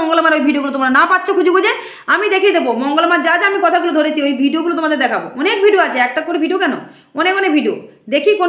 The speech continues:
ভিডিওগুলো আমি খুঁজতে হবে তোমাদের জন্য, তোমাদের চোখটা খোলানোর জন্য, কিন্তু আমার ভিডিওতে আমি ছাড়বো না, আমার ভিডিওতে আমি ছাড়বো না, আমার দরকার নেই এরকম ভিউজে, ভি-, ভিউজের, ঠিক আছে? আমি ছাড়বো না, তোমাদের কাছে পাঠাবো। এত বড় কথা বললাম, এতটা সাহায্য করবো, আর কি বলতে পারি?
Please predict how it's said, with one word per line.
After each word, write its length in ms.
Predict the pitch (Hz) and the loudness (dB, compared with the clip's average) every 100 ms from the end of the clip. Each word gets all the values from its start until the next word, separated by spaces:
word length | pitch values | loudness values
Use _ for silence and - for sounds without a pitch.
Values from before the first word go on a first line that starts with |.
| 339 | 0
ভিডিওগুলো 240 | 339 339 330 | 0 0 0
আমি 80 | 311 | 0
খুঁজতে 200 | 330 - | -2 0
হবে 100 | 359 294 | -2 0
তোমাদের 200 | 262 220 190 | -2 -4 -6
জন্য, 120 | 185 196 | -8 -6
তোমাদের 180 | 254 302 | -6 -6
চোখটা 180 | 285 285 | -6 -6
খোলানোর 260 | 277 233 208 | -4 -4 -4
জন্য, 100 | 196 196 | -8 -6
কিন্তু 120 | 277 269 | -2 0
আমার 160 | 330 349 | 2 2
ভিডিওতে 200 | 349 370 359 | 2 2 0
আমি 80 | 339 | 0
ছাড়বো 220 | 349 285 214 | -2 -2 -6
না, 60 | - - _ _ _ _ _ _ _ _ _ _ - | -10 -18 _ _ _ _ _ _ _ _ _ _ -4
আমার 200 | 285 359 | 0 2
ভিডিওতে 200 | 359 392 392 | 2 2 0
আমি 80 | 392 | 2
ছাড়বো 220 | 403 427 453 | 0 0 0
না, 60 | 349 - - - - | -2 -2 -10 -16 -10
আমার 120 | 254 311 | -2 0
দরকার 200 | 320 392 | 2 2
নেই 80 | 415 | 2
এরকম 160 | 359 370 | 2 4
ভিউজে, 300 | 381 277 240 - - | 4 4 0 -4 -6
ভি-, 180 | 233 254 233 | -4 0 2
ভিউজের, 380 | 302 285 190 - - _ _ | 2 2 -2 -4 -16 _ _
ঠিক 100 | - 466 | -2 0
আছে? 140 | 494 - - - - | 2 0 -4 -12 -4
আমি 100 | 294 359 | -2 2
ছাড়বো 180 | 370 320 | 2 0
না, 40 | 277 | -2
তোমাদের 240 | 311 359 415 | 0 0 0
কাছে 140 | 381 359 | 0 0
পাঠাবো। 280 | 330 247 190 226 | 0 -2 -4 -2
এত 80 | 247 | 0
বড় 100 | 370 392 | 0 2
কথা 120 | 370 285 | 2 2
বললাম, 180 | 240 220 254 | 0 -2 -2
এতটা 180 | 339 359 | -2 0
সাহায্য 220 | 320 262 277 | 0 0 -2
করবো, 160 | 226 190 | -2 0
আর 60 | 262 | 0
কি 60 | 403 427 | 0 0
বলতে 140 | 359 269 | 0 0
পারি? 160 | 180 | -2